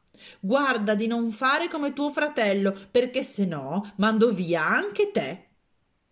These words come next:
Il povero giovane portò la capretta là nel campo con l'erba bella alta e la bestia brucò, brucò. E anche lui le domandò: "Sei sazia, capretta?" "Sono tanto sazia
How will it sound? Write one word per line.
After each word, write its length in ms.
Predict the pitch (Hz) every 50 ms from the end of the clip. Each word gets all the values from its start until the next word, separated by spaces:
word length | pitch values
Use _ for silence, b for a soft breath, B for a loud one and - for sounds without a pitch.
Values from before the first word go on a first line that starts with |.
| _ _ _ _ _ _ _ _ _ _ _
Il 120 | - 151
povero 440 | - - 143 156 156 156 147 135 123
giovane 540 | 127 131 151 180 180 170 151 131 123 123 -
portò 360 | - - 139 131 - - 160 165
la 160 | 156 151 151
capretta 560 | - 135 - - - 175 202 208 - - 151
là 120 | 147 147
nel 220 | 151 147 147 139 -
campo 460 | - 175 151 139 135 135 139 - 147
con 240 | 139 - 147 139 139
l'erba 340 | 147 156 156 156 151 156 147
bella 360 | 139 160 175 190 190 175 151
alta 540 | 143 139 139 135 135 135 - - - - _ _ _
e 80 | - 233
la 140 | 240 226
bestia 440 | 196 185 170 160 156 - - - 160
brucò, 720 | 143 135 147 147 139 - - 180 175 180 165 139 131 - -
brucò. 720 | - 156 156 156 151 151 - - 151 165 175 151 - - - _ _ _ _ _ _ _ _ _ _
E 100 | - 285
anche 260 | 262 190 - - -
lui 220 | 147 190 262 269
le 100 | 214 165
domandò: 540 | 147 151 151 156 156 143 143 147 143 139 135
"Sei 240 | 139 - - 285 294
sazia, 540 | 277 - 226 175 175 - - - - 403 403
capretta?" 840 | 359 285 254 - 196 220 277 302 - - - 185 165 185 180 b b b b b b b b b b b _ _ _ _ _ _ _ _ _ _ - - 226 214
"Sono 340 | 220 202 208 214 208 226 226
tanto 460 | 202 202 240 233 240 247 254 254 233
sazia 560 | 233 - - 226 226 247 247 247 - - 240